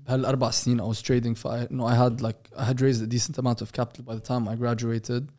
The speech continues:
so I can spend it all on lawyers و accountants. حتى أنا وعم بشتغل، يعني، من my salary كان يفوت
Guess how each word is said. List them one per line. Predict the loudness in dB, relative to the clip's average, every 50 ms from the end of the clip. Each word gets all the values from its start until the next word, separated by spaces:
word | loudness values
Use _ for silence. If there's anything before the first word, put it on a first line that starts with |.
| _ _ _ _ _
so | _ -10 -10
I | -8
can | -4 -4
spend | -4 -4 -2 0 0 0 0
it | 0 0
all | 2 2 2 2
on | 2 2 2 2 4
lawyers | 4 4 4 4 2 0
و | -2 -2
accountants. | 0 0 0 0 -2 -4 -4
حتى | -2 -2 0 2 4 4
أنا | 4
وعم | 4 4 4
بشتغل، | 2 0 -2 0 0 0 0 0 -2 -2
يعني، | -4 -4 -2
من | -2 -2 -2 0 0 0
my |
salary | 0 0 0 2 2 2 0 0
كان | 0 0 0
يفوت | 0 0 0 0 0 0